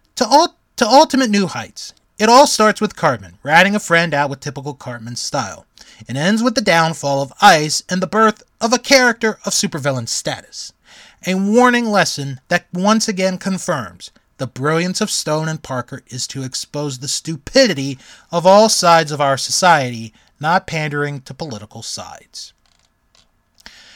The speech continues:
Uh, I had another ten here that I wanted to read. You, where is it?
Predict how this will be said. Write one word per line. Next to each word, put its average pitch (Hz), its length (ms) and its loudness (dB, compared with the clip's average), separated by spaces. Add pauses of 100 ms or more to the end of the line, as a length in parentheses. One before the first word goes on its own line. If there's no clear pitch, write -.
(320)
Uh, 175 600 0
I 180 100 -6
had 208 200 -8
another 131 680 -8 (120)
ten 131 680 -10
here 120 320 -16
that 110 120 -16
I 113 100 -14
wanted 113 480 -12
to 104 60 -16
read. 101 760 -18 (760)
You, 190 800 -12
where 185 480 -14
is 151 280 -14
it? - 920 -16